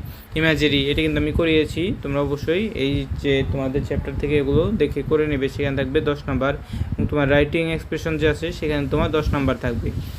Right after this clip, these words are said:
এরপরে তোমার যে আরও দেখো, রাইটিং আরও পঁয়ত্রিশ নাম্বার বরাদ্দ থাকবে। সেখানে তোমার কী থাকবে দেখো,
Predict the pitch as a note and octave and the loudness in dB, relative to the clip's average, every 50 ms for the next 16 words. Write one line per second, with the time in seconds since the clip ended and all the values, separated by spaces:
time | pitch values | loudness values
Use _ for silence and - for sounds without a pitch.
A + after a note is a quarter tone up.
0 | - - - - - D#3+ D#3 F3 F#3 F#3 F3+ F#3 F3 E3+ F3+ G3+ F#3+ E3 E3 E3 | -8 -6 -6 -4 -6 -4 0 2 2 4 4 2 0 2 2 2 2 4 4 4
1 | E3+ E3 E3+ E3+ E3+ D#3+ D#3+ D#3+ D#3+ D#3+ D#3+ D#3+ E3+ E3 E3 D#3 E3+ F#3 F#3 - | 6 6 4 4 2 2 2 2 2 2 2 0 0 0 2 2 2 2 2 2
2 | F3+ F3 D#3+ D#3+ D3 D3 D#3+ D#3 D#3 D#3 D3+ D#3 D#3 D#3 D3+ D#3+ D#3+ D3+ D#3 C#3 | 2 2 2 0 -2 -2 0 0 0 2 4 4 4 4 4 0 -2 -2 -2 -2
3 | B2+ C3+ D#3 F#3+ D#4 - - - - D#3 D3+ D3+ D3 - D3+ D3+ D3+ C#3 - D#3+ | 0 0 0 0 0 0 2 2 2 2 0 -2 -2 -2 -2 -2 -2 -2 -2 -2
4 | D3+ D#3+ D3 D3+ D#3+ D#3 D3+ D#3+ | 0 0 0 2 0 0 2 2